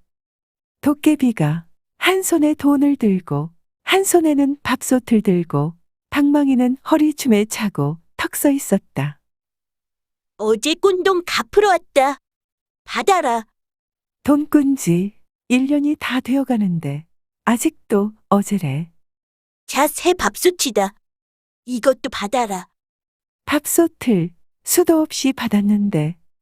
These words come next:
Speaker 1: 또 줘.
Speaker 2: "내가 큰 방망이도 하나 주기로 했지. 자, 여기 있다."
Speaker 1: 어제 하나 준 걸 잊어버리고 또 줘.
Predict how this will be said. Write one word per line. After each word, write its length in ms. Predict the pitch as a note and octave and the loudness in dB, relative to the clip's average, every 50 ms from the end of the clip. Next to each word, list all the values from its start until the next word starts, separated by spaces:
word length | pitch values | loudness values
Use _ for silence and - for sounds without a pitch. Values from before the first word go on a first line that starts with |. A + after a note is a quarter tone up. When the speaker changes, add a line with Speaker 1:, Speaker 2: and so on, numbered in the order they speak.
| _ - | _ -2
Speaker 1:
또 120 | - D4+ | 0 0
줘. 380 | D4 - - A3+ F3+ F3 F#3 - _ _ _ _ _ _ _ _ _ _ _ _ _ _ _ - | 0 0 0 0 0 0 -4 -8 _ _ _ _ _ _ _ _ _ _ _ _ _ _ _ -4
Speaker 2:
"내가 480 | A3 C4+ D4 F4 F4+ F#4 D#4+ C4 G#3 - _ _ _ - | 0 0 0 2 2 2 2 2 0 -4 _ _ _ -16
큰 280 | - - G#4 G#4+ A4 G#4+ | -10 -4 -2 -2 -2 -2
방망이도 680 | - - A#3+ B3 D4+ F#4 A4 A4 G4 F#4 F4 - F4+ | -4 -6 -4 -2 0 0 0 2 0 -2 -2 -2 -2
하나 460 | E4 B3+ D4 C#4+ C4 A#3+ A#3 B3+ C4+ - _ _ _ - | -4 -2 -4 -4 -2 -2 -2 -4 -4 -8 _ _ _ -8
주기로 460 | - - C#4 D4 - F4+ G4 G4+ F#4+ | -4 -2 -2 2 2 2 2 2 2
했지. 520 | - C#4+ - _ - - D4 D#4+ D#4 - _ _ _ _ _ _ _ _ _ _ _ _ _ _ | 0 -2 -8 _ -4 -2 -2 -2 -2 -4 _ _ _ _ _ _ _ _ _ _ _ _ _ _
자, 320 | - - - C4+ C#4+ C#4+ B3 A3+ G#3+ A3 | -8 -2 0 0 0 0 -2 -2 0 2
여기 300 | B3 D4+ - F4+ G4 F4+ | 2 2 2 2 0 0
있다." 440 | - _ _ - C#4 C4+ C#4+ C#4 _ _ _ _ _ _ _ _ _ _ _ _ _ _ - | 0 _ _ 0 2 2 0 -2 _ _ _ _ _ _ _ _ _ _ _ _ _ _ -2
Speaker 1:
어제 460 | F#3+ G3+ G3 - - D#3+ C#3+ C#3+ - _ _ _ _ _ _ - | -2 -2 -2 -2 -4 -6 -8 -8 -10 _ _ _ _ _ _ -8
하나 300 | - - F4 E4+ E4 E4+ | -2 0 2 2 2 0
준 320 | - - D4+ C4+ B3+ A#3+ | 0 0 0 2 2 2
걸 320 | G#3+ F#3+ E3+ E3+ F3+ F#3+ _ _ _ _ _ _ _ - | 2 2 0 0 0 -4 _ _ _ _ _ _ _ -2
잊어버리고 800 | A#3 B3+ C4 - D#4+ D#4 - D4+ C#4+ B3+ A3 - - D3 D#3 E3 _ _ _ - | 0 0 2 0 0 0 0 -2 -2 -2 -6 -6 -6 -8 -8 -8 _ _ _ -2
또 160 | C4+ D4 D4 | 0 0 0
줘. 340 | - - G3+ D#3+ D3 D#3+ | -2 -4 -4 -4 -4 -6